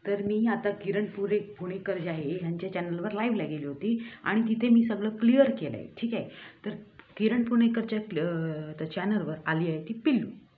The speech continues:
बरोबर. तर मला एवढं सांगायचं आहे की पिल्लू madam, तुम्ही बाकीच्या स-, त्या स्मिताचे assistant आहात का? स्मिताने काय केलं होतं तुम्हाला माहिती आहे का? तिने काय केलं माझ्यावर तुम्हाला माहीत नाही ना.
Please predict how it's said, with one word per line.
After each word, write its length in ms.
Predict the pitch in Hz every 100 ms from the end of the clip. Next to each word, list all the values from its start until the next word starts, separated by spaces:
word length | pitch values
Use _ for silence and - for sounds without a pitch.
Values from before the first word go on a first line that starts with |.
| 190
बरोबर. 260 | 233 233 - - - - -
तर 80 | 277
मला 240 | 269 262
एवढं 200 | 254 240
सांगायचं 460 | 254 220 196 190 160
आहे 340 | 160 196 233
की 200 | 226 -
पिल्लू 320 | - 220 196
madam, 460 | 202 175 147 147 214 214 - - _ -
तुम्ही 400 | 233 220 165 175
बाकीच्या 440 | 180 180 226 220
स-, 220 | - 190
त्या 120 | 190 180
स्मिताचे 520 | 202 196 202 208 190
assistant 480 | 165 196 - 233 190
आहात 160 | 143 -
का? 200 | 143 160 - _ _ - -
स्मिताने 340 | 190 220 214 226
काय 160 | 226
केलं 200 | 226 240
होतं 120 | 226
तुम्हाला 260 | 220 214 220
माहिती 300 | 175 165 214
आहे 100 | 175
का? 260 | - 151 165 - - - - -
तिने 180 | 214 220
काय 180 | 214 226
केलं 240 | 226 208
माझ्यावर 340 | 208 214 208 208
तुम्हाला 260 | 208 208
माहीत 300 | 208 247 -
नाही 120 | 156
ना. 220 | 147 185